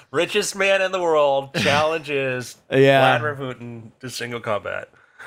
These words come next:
Speaker 3: Which, by the
Speaker 1: Um,
Speaker 3: way, caps off a hell of a week where it was also revealed that he <laughs> has another child with
Speaker 2: <laughs> That's what
Speaker 3: crimes that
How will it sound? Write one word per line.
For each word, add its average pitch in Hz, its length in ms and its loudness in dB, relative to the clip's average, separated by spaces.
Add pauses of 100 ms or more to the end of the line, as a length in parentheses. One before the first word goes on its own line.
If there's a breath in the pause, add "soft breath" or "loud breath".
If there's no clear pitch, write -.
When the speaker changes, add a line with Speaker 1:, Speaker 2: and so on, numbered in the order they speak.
(100)
Speaker 3:
Which, 180 180 4
by 220 220 6
the 240 60 6
Speaker 1:
Um, 240 40 6
Speaker 3:
way, 226 140 2
caps 185 320 -2
off 185 160 4
a 147 120 4
hell 196 200 4
of 160 100 2
a 156 80 4
week 151 220 0
where 143 120 2
it 135 40 2
was 131 160 0
also 147 260 2
revealed 135 380 2
that 139 100 2
he 151 120 2
<laughs> - 200 -6
has - 180 0
another 139 520 0
child 127 720 -2
with - 80 -10
Speaker 2:
<laughs> - 60 -2
That's 480 340 2
what 523 60 0
Speaker 3:
crimes - 440 0
that 151 180 0